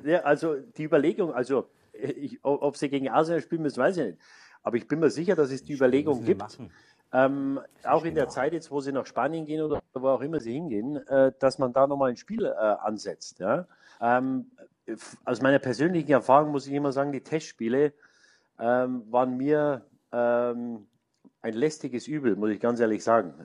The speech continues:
Speaker 1: Äh, jetzt ist es vielleicht etwas anderes, dass du noch mal vielleicht eine halbe Stunde, vierzig Minuten im, im Wettkampfmodus spielst, aber,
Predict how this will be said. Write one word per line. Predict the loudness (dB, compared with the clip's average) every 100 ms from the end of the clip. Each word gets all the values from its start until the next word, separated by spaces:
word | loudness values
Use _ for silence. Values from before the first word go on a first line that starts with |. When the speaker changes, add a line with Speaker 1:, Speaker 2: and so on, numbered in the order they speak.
| -2
Speaker 1:
Äh, | 2 4 2
jetzt | 2 -2 -2 -6
ist |
es | -6 -2
vielleicht | 0 0 -2
etwas | -4 -2 -2
anderes, | -2 0 2 2 0
dass | -4
du | -2
noch | 0
mal | 4 2 0 _
vielleicht | -2 -2 -2 -18 _
eine | -6 2
halbe | 4 4
Stunde, | 2 0 2
vierzig | 4 2 0
Minuten | 0 2 2 -4 -6 -20 -20 -20 -20 _
im, | 0 2 2
im | -2 2
Wettkampfmodus | 2 4 0 0 2 2 4 2
spielst, | 0 0 4
aber, | 6 6